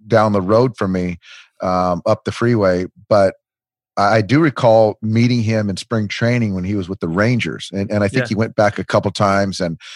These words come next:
Speaker 1: I was, I think I was a coach with the Padres at that time and saw him take batting practice, saw him take some grounders.
Speaker 2: Oh,
Speaker 1: And
Speaker 2: yeah,
Speaker 1: one of
Speaker 2: good.
Speaker 1: my favorite teammates of all time was Adrian Beltre. So,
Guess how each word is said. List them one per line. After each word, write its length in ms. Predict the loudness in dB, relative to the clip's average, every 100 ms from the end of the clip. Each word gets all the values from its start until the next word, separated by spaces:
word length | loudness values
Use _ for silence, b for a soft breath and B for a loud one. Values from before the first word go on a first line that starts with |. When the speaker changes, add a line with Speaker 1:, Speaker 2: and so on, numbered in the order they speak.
| B B -4
Speaker 1:
I 60 |
was, 120 | -4 -2
I 60 |
think 120 | 0 2
I 40 |
was 100 | 0
a 60 | -2
coach 300 | -2 -2 -4
with 80 | -8
the 60 |
Padres 500 | -4 0 0 0 -2
at 100 | 0
that 200 | 0 -2 -2
time 340 | -2 0 -2
and 180 | -4 -8 B B B _
saw 260 | 0 2
him 80 | 2
take 240 | 0 0 2
batting 320 | 4 4 2
practice, 520 | 2 4 2 0 0
saw 120 | 2 2
him 60 |
take 200 | 0 -2
some 140 | -2 -2
grounders. 680 | 0 2 0 0 0 -2 0
Speaker 2:
Oh, 100 | 0
Speaker 1:
And 80 |
Speaker 2:
yeah, 100 | 0
Speaker 1:
one 180 | 0 2
of 60 | 4
Speaker 2:
good. 40 |
Speaker 1:
my 100 | 2
favorite 440 | 2 2 2 0 -4
teammates 360 | -4 -4 -4
of 80 | -2
all 140 | 0 0
time 260 | 0 0
was 140 | -2 -2
Adrian 300 | -2 -2 -2
Beltre. 480 | 2 0 0 -2 -2
So, 300 | -2 0 0